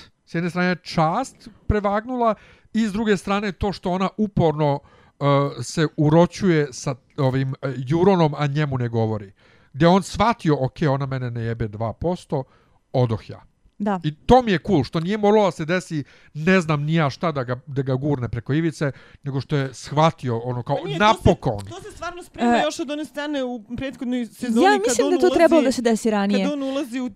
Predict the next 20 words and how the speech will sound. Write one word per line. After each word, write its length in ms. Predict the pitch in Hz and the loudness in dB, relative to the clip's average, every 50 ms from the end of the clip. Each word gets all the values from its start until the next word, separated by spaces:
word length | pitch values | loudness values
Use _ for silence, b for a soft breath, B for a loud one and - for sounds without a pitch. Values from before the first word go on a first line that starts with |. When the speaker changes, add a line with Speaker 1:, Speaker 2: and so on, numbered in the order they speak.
| - - | -12 -10
Speaker 3:
u 140 | 233 240 208 | -10 -10 -10
throne 380 | - - 247 262 262 262 247 | -8 -8 -8 -6 -6 -6 -6
room 260 | 254 254 247 233 226 | -6 -4 -6 -6 -8
i 180 | 220 233 233 220 | -8 -8 -8 -6
ona 220 | 214 233 233 233 | -6 -4 -4 -6
se 140 | - - 247 | -8 -8 -10
krunisala 480 | - 226 226 233 254 247 - 240 233 233 | -8 -8 -6 -6 -6 -8 -6 -6 -6 -4
i 80 | 226 | -4
oni 160 | 226 226 247 - | -4 -4 -4 -4
pogled 400 | - 214 214 220 202 208 196 196 | -4 -6 -6 -4 -4 -6 -6 -6
na 60 | 208 | -6
njegovom 340 | 202 202 196 226 208 208 196 | -6 -6 -6 -4 -6 -6 -6
licu, 320 | 196 226 247 - - 220 | -6 -8 -10 -10 -10 -4
to 120 | 247 233 | 0 2
Speaker 2:
Ja 120 | 262 302 311 | 4 4 4
Speaker 3:
je 60 | 311 | 2
na 100 | 302 302 | 2 0
Speaker 2:
m-, 100 | 302 294 | 0 0
Speaker 3:
samom 280 | 302 294 233 233 233 - | 0 0 0 -2 -2 -4
kraju, 400 | - 226 240 262 262 240 - | -6 -6 -4 -2 -4 -4 -6